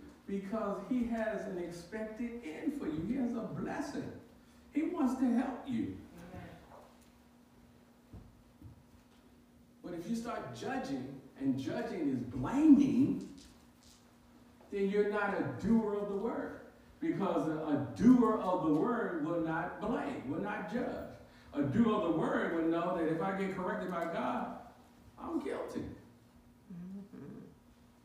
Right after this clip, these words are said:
Speaker 1: Lord, repentance. I'm, I'm taking responsibility to say I'm guilty.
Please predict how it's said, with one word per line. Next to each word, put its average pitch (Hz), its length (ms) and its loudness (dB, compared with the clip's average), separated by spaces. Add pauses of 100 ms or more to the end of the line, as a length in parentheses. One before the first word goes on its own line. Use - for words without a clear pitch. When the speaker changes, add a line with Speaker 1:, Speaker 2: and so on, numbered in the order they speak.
(680)
Speaker 1:
Lord, 156 340 0 (160)
repentance. - 880 -6 (160)
I'm, 190 140 -4
I'm 202 220 -2
taking 277 260 6
responsibility 262 1120 2 (260)
to 208 80 -2
say 254 240 0
I'm 262 300 8
guilty. - 460 2